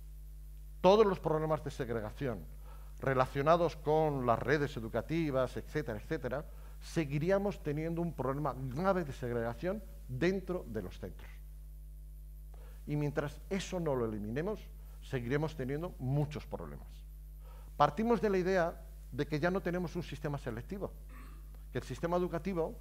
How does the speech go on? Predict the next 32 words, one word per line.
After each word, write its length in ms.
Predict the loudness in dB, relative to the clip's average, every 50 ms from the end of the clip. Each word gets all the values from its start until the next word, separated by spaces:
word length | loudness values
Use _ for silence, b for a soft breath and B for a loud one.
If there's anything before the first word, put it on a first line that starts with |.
| B B B B B
una 200 | -2 4 4 4
vez 160 | 4 4 0
que 80 | -4 -6
se 120 | -6 -2
convirtió 440 | 0 0 0 0 0 -4 -2 -2 0
en 80 | 0 0
un 60 | -2
sistema 380 | -4 -6 -4 -4 0 0 0 0
comprensivo 800 | 0 -2 -2 -2 -4 -4 -4 0 0 2 2 2 0 -2 -4 -10 -12 -14 B B B B B B B B
y 100 | -6 0
que 80 | 0 2
además 460 | 2 6 6 4 4 4 -2 -10 -12 -12
se 180 | -10 -4 -2 -2
hizo 220 | -2 0 2 0
obligatorio, 720 | 2 2 2 2 2 2 2 4 2 2 2 0 0 -2 -4 -6 B B B B B -2
eh, 220 | 0 0 0 0
y 80 | 2 2
universal 560 | 2 2 2 2 2 0 2 4 4 4 6
para 200 | 6 4 2 2 2
toda 200 | 2 4 4 4
la 120 | 4 4
población, 520 | 2 0 0 0 0 0 -2 -2 -2 -4 -6 -12 B B B B B B B
ese 240 | -2 -2 0 0 -2
sistema, 520 | -2 -4 -4 0 2 2 4 4 2 0 -2 -8 -12 -12 -12 -6 -2
como 240 | -2 2 2 4 10
tal, 320 | 12 12 12 12 6 0 -6 -10 -12 -12 -12 -12 -12 -12 -12 -12 -12 -12 2
como 200 | 2 4 4 4
ocurre 340 | 2 2 2 4 4 4 4
en 120 | 2 2
tantos 380 | 6 8 8 8 8 0 -4 0
países 360 | 2 0 0 0 -4 -6 -6
europeos, 560 | 0 0 0 2 2 2 2 2 0 -2 -6